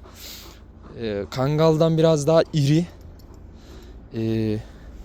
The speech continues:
serilik konusunda da öyle, e,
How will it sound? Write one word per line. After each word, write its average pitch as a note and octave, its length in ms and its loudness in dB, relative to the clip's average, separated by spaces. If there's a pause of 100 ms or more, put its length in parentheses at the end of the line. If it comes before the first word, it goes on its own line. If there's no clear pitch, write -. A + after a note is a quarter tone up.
(380)
serilik D#3+ 640 0
konusunda D#3+ 540 2
da E3+ 160 6 (760)
öyle, D3 400 2
e, B2+ 440 0